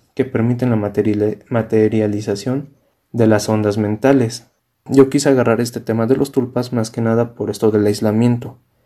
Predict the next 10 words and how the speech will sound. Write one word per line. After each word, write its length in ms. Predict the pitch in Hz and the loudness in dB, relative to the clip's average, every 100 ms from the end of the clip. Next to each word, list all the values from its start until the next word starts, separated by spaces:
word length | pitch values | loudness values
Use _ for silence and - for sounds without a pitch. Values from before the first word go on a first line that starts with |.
| _ _ _ _ _ _ _ | _ _ _ _ _ _ _
Cuando 340 | - 123 123 123 | -4 0 0 0
tú 140 | 185 | 4
ya 120 | 202 | 4
no 180 | 196 170 | 4 2
tienes 400 | - 147 139 135 | -2 -2 -2 -2
una 120 | 135 | -2
interacción 580 | 131 127 107 98 - 110 | 0 0 -2 -2 -6 -8
con 180 | 107 107 | -4 -6
otras 260 | 107 131 120 | -2 -4 -4
personas 720 | 110 - 123 107 98 - | -10 -4 0 0 -2 -12